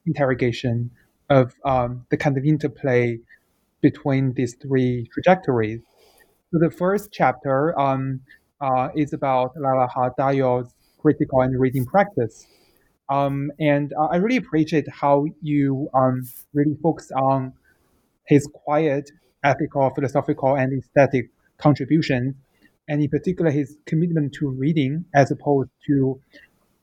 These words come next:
this kind of extent, uh, overemphasis on what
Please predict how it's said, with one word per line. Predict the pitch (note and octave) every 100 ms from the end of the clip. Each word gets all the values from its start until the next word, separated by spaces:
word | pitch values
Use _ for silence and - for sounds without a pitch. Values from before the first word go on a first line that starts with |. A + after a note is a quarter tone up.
| _ _ -
this | C#3
kind | - D3+
of | C#3+
extent, | C#3+ C#3 - _ D#3 D3+ C3+ C3
uh, | C#3+ C#3 -
overemphasis | D#3 D3 C#3 D3 D3+ C3+ A#2+ - -
on | C#3 C3+ C3+ C3+ _ _ -
what | D3+